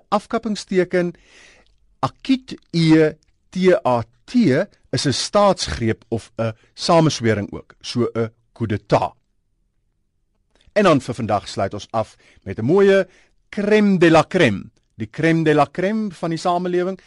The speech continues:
is natuurlik die room van die samelewing. En daai crème de la crème skryf ons in hierdie geval met 'n C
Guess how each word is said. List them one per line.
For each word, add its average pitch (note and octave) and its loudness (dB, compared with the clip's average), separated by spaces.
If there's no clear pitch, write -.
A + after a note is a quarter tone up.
is A#2 -8
natuurlik B2 -2
die G2 -8
room F3+ 0
van C#3+ -2
die G#2+ -2
samelewing. F#2 -8
En B2 -2
daai A2+ 4
crème C3 2
de A#2 4
la A2 4
crème A2 -2
skryf G#2+ -4
ons G2+ -8
in G#2 -8
hierdie G#2 -6
geval F#2 -8
met F2+ -10
'n F#2 -10
C G3 -2